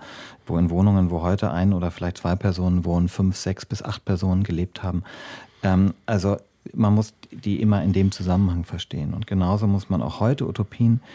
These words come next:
wenn man sie formuliert, ja auch als Anregungen verstehen, um die ersten kleinen Schritte zu machen, ja. Wenn wir heute uns vorstellen, dass Städte in Zukunft grüner sind, begrünte Fassaden, grüne Dächer et cetera haben,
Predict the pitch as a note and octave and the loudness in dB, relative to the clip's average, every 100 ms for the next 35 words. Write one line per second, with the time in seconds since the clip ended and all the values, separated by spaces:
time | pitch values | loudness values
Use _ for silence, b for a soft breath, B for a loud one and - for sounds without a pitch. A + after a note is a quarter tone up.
0 | B B G2 G#2+ G2+ G2 G2+ G#2 F#2+ G2 | B B 0 2 2 0 2 2 2 0
1 | - C#2 - G2+ - G#2+ A#2+ A#2 G2+ G#2 | -2 -6 -4 -6 -2 2 2 2 2 2
2 | G2+ G2+ - G2 G2 F#2 F#2+ - F#2+ - | 0 -4 -4 -2 0 0 -2 -4 -6 -4
3 | F#2 - - F#2 F2+ F2+ - G2+ A2 - | -4 -4 -4 0 0 0 -4 -6 -6 -6
4 | E2 - B2+ G2 B2 B B B - F2+ | -6 -6 -6 -4 -6 B B B -6 -4
5 | E2+ F#2+ G#2 F2+ G2 G2+ G2+ - G2+ F#2+ | -2 -2 0 -2 -2 -2 -2 -2 0 2
6 | F#2+ F#2+ F#2+ - G#2 - G2+ G2+ F2+ - | 0 -2 -6 -8 -10 -4 -2 0 -2 -2
7 | G#2 - G2 G2 - G#2 G2 F2+ F#2 G2 | -6 -2 -4 -4 0 2 2 2 0 -2
8 | - G#2 G#2 G2 G2 F#2+ - F#2 F#2+ F#2+ | -8 -6 -2 -2 -2 -6 -2 -2 2 2
9 | F#2+ - G2 F#2+ F#2+ F#2+ G2+ C#2+ - G#2 | 2 0 0 2 2 0 0 -2 -4 -2
10 | G2 F#2 F2+ F#2+ | -2 -4 -4 -4